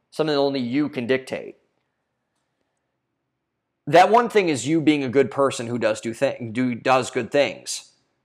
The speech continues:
When you're good at your core, you know that you have lasting value within yourself that can transcend feelings.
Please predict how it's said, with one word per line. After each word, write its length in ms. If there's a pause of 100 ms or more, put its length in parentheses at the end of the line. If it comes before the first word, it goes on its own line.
(120)
When 140
you're 80
good 160
at 60
your 120
core, 500 (240)
you 100
know 100
that 60
you 80
have 140
lasting 400
value 280
within 200
yourself 360
that 100
can 100
transcend 840
feelings. 640